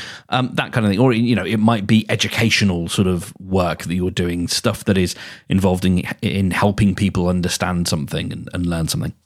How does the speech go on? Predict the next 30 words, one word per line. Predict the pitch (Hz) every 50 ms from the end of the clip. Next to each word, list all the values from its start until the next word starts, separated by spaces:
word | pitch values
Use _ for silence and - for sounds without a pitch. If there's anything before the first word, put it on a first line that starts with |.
| _ _ _ _ _ _ _ _ _ _ _ - -
So | 208 202
that's | 233 -
kind | - 196 202
of | 196 170
what | 156 156 151
I, | 143 131 135 - - - - - - - - -
where | - - 131 131 131
I |
wanna | 127 123 120 120
focus | 117 - 123 117 110 - - 101 -
today, | - 104 95 101 87 85 85 -
as | 95 104 101 101
we | 98 98
kinda | 95 - 113 104 101
did | 87 98 92 87
a, | 95 90 90 87 -
a, | 92 92 90 87 87 92
a |
bit | 98 - 104 85
yesterday. | 101 95 95 87 87 - - - 92 78 80 - -
And | 110 123
in | - - 160 190 208 208 202
this | 190 175 - -
work, | - 80 69 57 - - -
we | 101
are | 95 - -
often | - 139 139 - 170 151 143
taught | - - - - - - - - - - - - - - - - _ _ -
about | - 107 - 101 101 - -
positioning | - 117 107 101 113 120 - - 143 143 151 170 185 202